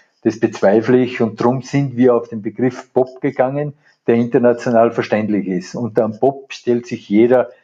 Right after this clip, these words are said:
eigentlich das Gleiche vor, egal ob im Alpenraum oder auch irgendwo im Flachland, dass ich sage, okay, in einem Bob sitze ich drinnen und das war mitunter ein Thema, warum wir auf den Begriff Rollbob gekommen sind.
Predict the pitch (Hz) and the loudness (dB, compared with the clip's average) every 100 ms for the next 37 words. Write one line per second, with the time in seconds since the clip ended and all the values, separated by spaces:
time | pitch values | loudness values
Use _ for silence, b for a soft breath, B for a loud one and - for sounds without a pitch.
0 | B - 113 120 117 117 110 110 120 - | B -2 -2 0 -2 -2 -4 2 2 2
1 | 151 - 135 139 139 B B - 107 107 | -2 0 2 4 2 B B -12 0 2
2 | 123 123 120 107 98 117 117 120 117 120 | 4 2 0 -6 -2 -2 -2 0 0 0
3 | 110 113 110 101 107 110 104 107 104 98 | 0 2 2 0 0 -2 0 0 0 0
4 | 95 107 120 113 104 101 95 98 104 107 | 0 0 0 -2 0 -4 -2 -4 -4 -4
5 | - 107 - B B B - 104 101 101 | -2 -2 -2 B B B -6 0 0 0
6 | 117 127 - 117 - 101 - 123 131 120 | 0 -2 -6 -14 -12 -10 -2 0 2 2
7 | 113 113 110 110 110 113 117 127 127 127 | 0 2 0 2 2 2 0 0 -2 0
8 | 123 117 - b b b 107 113 110 104 | 0 0 -4 b b b -6 -6 -2 0
9 | 113 127 123 110 110 110 110 101 113 117 | 2 2 2 0 0 -2 -4 0 2 4
10 | 104 - - 104 101 101 - 110 98 110 | 2 -4 -6 -6 -4 -4 -4 0 2 0
11 | - 101 95 98 - - - - 87 82 | 0 0 0 0 -6 -8 -12 -6 -6 -6
12 | 76 - | -14 -20